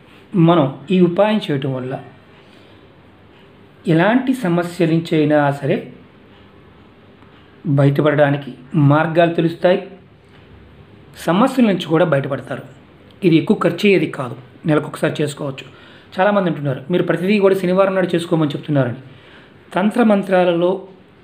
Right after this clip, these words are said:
ప్రతిదానికి కూడా ఒక రోజు, ఒక టైమ్ అనేది నిర్దేశింపబడి ఉంటుంది, పదార్థం నిర్దేశింపబడి ఉంటుంది. దాని గురించి తెలిసిన వాళ్ళు చేస్తూ ఉంటారు, తెలియని వాళ్ళు దాని గురించి మాట్లాడుతూ ఉంటారు.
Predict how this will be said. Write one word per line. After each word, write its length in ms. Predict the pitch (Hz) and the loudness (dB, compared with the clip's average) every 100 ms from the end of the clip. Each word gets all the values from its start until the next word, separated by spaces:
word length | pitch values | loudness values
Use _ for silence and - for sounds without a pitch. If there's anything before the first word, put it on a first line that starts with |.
| - - - | -20 -20 -8
ప్రతిదానికి 600 | 147 185 180 175 175 185 | -4 0 0 0 -2 -2
కూడా 300 | 147 143 143 147 - - - - - - - - - | 0 2 2 0 -8 -20 -20 -20 -20 -20 -20 -20 -10
ఒక 120 | 143 | -4
రోజు, 600 | 135 123 156 170 170 180 - - - - | 0 4 4 6 4 2 -2 -18 -20 -14
ఒక 160 | 165 - | -8 -4
టైమ్ 300 | 156 170 165 | 0 2 2
అనేది 300 | 147 143 - - - | 2 0 -4 -8 -2
నిర్దేశింపబడి 580 | 147 156 165 151 139 131 | 2 2 2 2 2 0
ఉంటుంది, 300 | 127 120 123 - - - - - | -4 -10 -12 -18 -20 -20 -16 -4
పదార్థం 400 | 135 156 143 185 151 | 0 2 2 0 0
నిర్దేశింపబడి 440 | 147 160 151 139 | 0 0 0 -4
ఉంటుంది. 280 | 123 127 123 - - - - - - - | -6 -8 -12 -18 -20 -20 -20 -20 -12 0
దాని 140 | 143 | 2
గురించి 220 | 139 165 | 4 2
తెలిసిన 280 | - 175 175 | 0 0 2
వాళ్ళు 460 | 185 170 165 139 151 - - - - - | 2 2 2 0 -4 -10 -20 -20 -18 0
చేస్తూ 200 | 170 170 175 | 0 4 2
ఉంటారు, 480 | 151 156 143 139 139 - - | 4 2 2 0 -4 -20 -4
తెలియని 240 | 175 208 214 | 0 2 4
వాళ్ళు 420 | 190 170 151 139 - - 165 | 4 2 0 -4 -12 -14 -2
దాని 160 | 151 | 0
గురించి 280 | 147 151 156 | 2 0 0
మాట్లాడుతూ 420 | 139 139 147 143 | -2 0 -2 0
ఉంటారు. 340 | 143 139 135 | -2 0 0